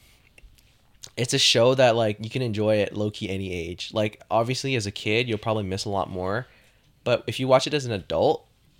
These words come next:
it's a great cartoon. It's almost like, it almost exceeds, like,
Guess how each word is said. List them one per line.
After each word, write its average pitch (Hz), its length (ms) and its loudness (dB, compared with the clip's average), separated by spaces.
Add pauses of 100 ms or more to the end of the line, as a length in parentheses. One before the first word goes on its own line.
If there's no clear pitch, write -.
(140)
it's 113 180 -4
a 95 80 -4
great 95 520 -6
cartoon. 107 220 -6
It's 107 80 -2
almost 196 280 2
like, 160 240 2 (560)
it 170 120 10
almost 196 300 2
exceeds, 143 560 -2
like, 123 320 6